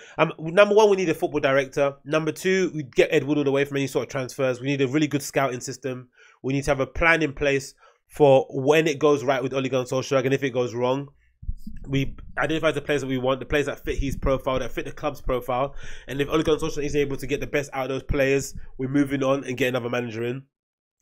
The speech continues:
But there's a plan in place. We don't go and do what we did with previous managers where we just give them money, let them buy their own players, and then another manager comes in, they buy their own players. No, we have a style of play that we're trying to promote. Some players we want. It's kinda like utility players. We get them in, right? Some, some specialists, but utility players that every manager would basically want.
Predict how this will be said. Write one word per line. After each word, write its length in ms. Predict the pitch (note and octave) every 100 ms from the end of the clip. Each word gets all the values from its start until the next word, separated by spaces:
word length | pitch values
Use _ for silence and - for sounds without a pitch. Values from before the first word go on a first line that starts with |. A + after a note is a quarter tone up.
| -
But 140 | D3
there's 120 | C3+ C#3
a 60 |
plan 320 | C#3+ D#3 D3
in 80 | C3
place. 180 | C#3 C#3
We 60 | C3+
don't 160 | D3+
go 100 | D3
and 160 | C#3+ C3+
do 140 | C#3
what 260 | C3 A#2+ -
we 100 | C3
did 220 | C3 A#2 _ C3+
with 200 | A#2 A#2+
previous 280 | - C#3 C3
managers 260 | C3 B2+ A#2
where 60 |
we 80 | A#2
just 120 | A2+
give 140 | D3 C3+
them 120 | B2+
money, 340 | B2+ B2+ B2 - - _ A#2+
let 160 | C#3
them 140 | D3 C3
buy 180 | C3+
their 240 | C3 C3+ C3
own 140 | B2
players, 360 | C3+ B2+ B2 A#2+
and 80 | A#2+
then 100 | A#2+
another 200 | C#3 C3+
manager 220 | B2+ B2+
comes 280 | C3 B2+ A#2+
in, 120 | A#2+
they 160 | C3+
buy 180 | B2+ B2
their 160 | B2 C3
own 140 | B2
players. 260 | - A#2+ A#2
No, 160 | C#3
we 80 | B2
have 140 | C3 C3
a 40 |
style 320 | - D3+ D#3
of 120 | D3
play 320 | C#3+ C3+ C3+ C#3 -
that 80 | C3+
we're 60 | C3
trying 180 | C#3 C3
to 80 |
promote. 380 | B2 B2+ B2+ B2
Some 180 | - C#3
players 340 | - B2+ B2+ A#2
we 80 | A2+
want. 300 | A#2+ C3+ - - _
It's 100 | -
kinda 200 | A#3+ B3
like 100 | F3+
utility 400 | G3+ G#3+ F3 C3
players. 280 | C3+ A2+
We 60 | A#2
get 200 | D#3 D3+
them 120 | D3
in, 200 | C#3 D3+
right? 180 | C3 B2
Some, 160 | F3+ F3+
some 220 | G3+ G3
specialists, 340 | - D#3 D3+
but 240 | C#3+ A#2 C#3
utility 320 | C#3+ E3+ E3
players 140 | D3
that 160 | C3 -
every 220 | D3+ C#3+
manager 280 | C#3+ C#3 A#2+
would 140 | B2
basically 260 | C3+ B2+ B2
want. 340 | A2+ A#2+ C3+